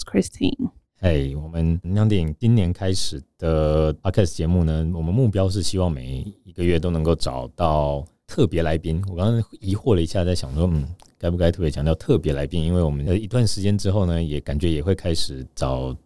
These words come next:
Speaker 2: 重复的人上来，因为我又想要在我们的 Podcast 里面培养一种让听众觉得好像是熟悉的老朋友的感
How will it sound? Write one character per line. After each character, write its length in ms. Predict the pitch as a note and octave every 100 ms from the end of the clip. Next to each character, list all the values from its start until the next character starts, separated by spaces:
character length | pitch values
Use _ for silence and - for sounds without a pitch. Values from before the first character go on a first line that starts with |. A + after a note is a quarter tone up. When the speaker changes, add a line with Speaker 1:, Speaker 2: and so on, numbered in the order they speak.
| _ -
Speaker 2:
重 200 | E2+ E2
复 160 | G2+
的 80 | D#2
人 140 | D2
上 200 | - F2+
来， 140 | C#2 C2
因 100 | E2
为 80 | E2+
我 220 | D2 D#2
又 180 | B2 G2+
想 240 | - -
要 60 | E2
在 160 | G2+
我 120 | E2 C2+
们 180 | C2+
的 180 | C#2+ D#2
Podcast 420 | D2+ F2 F#2+ E2+
里 40 | C#2+
面 140 | E2
培 200 | - D#2
养 220 | E2+ C#2+ D#2
一 60 |
种 300 | D#2+ C#2+ C2+
让 260 | F2+ F2+ E2+
听 200 | - F2+
众 240 | G2+ E2+
觉 160 | D2 D2
得 120 | D2
好 140 | C#2+ C#2
像 180 | F2
是 80 | F2
熟 240 | - D2+ D#2+
悉 200 | - D#2+
的 80 |
老 140 | D2+ -
朋 180 | - D2
友 120 | D2+
的 80 |
感 140 | -